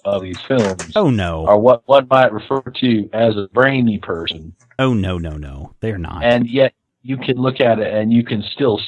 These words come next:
Speaker 1: see, you know, a, a cleverness at work and a real perspective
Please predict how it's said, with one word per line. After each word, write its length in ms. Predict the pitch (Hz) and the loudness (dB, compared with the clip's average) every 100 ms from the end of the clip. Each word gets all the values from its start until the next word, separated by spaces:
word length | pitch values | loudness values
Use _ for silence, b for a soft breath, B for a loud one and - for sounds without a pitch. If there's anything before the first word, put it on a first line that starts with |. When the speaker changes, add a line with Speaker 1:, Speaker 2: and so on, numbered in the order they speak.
| - | 2
Speaker 1:
see, 640 | 160 143 104 90 92 90 _ _ _ _ _ _ _ _ _ | 4 4 2 -2 -8 -12 _ _ _ _ _ _ _ _ _
you 100 | 107 | 0
know, 100 | 110 113 | 2 2
a, 80 | 110 113 113 | 2 2 0
a 60 | |
cleverness 600 | - 131 123 110 92 87 - - 87 | 2 2 4 2 -4 -6 -10 -10 -8
at 200 | 80 90 | -8 -8
work 300 | 87 73 - | -8 -8 -6
and 160 | 107 107 | 0 2
a 100 | 101 | 2
real 500 | 98 113 127 123 117 | 0 2 4 4 2
perspective 1000 | - 92 - 131 143 - 85 80 82 | -2 -6 0 4 4 2 -8 -6 -8